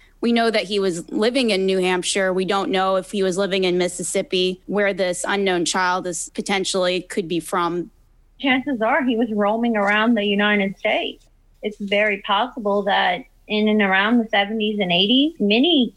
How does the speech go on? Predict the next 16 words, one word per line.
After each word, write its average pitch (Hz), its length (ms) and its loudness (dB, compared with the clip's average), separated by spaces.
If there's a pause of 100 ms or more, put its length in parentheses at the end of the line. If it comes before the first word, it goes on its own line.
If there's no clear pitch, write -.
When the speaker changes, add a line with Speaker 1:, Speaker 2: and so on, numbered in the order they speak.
(100)
Speaker 2:
individuals 190 800 0
in 190 120 2
our 185 280 0
communities 196 600 0
have 185 200 -4
come 185 140 -2
into 196 200 -4
contact 202 560 -4
with 190 160 -10
this - 240 -4
person. 190 540 -6 (680)
Think 262 280 0
back 269 300 2
to 277 80 -6
that 226 160 -2 (100)
awkward 254 420 0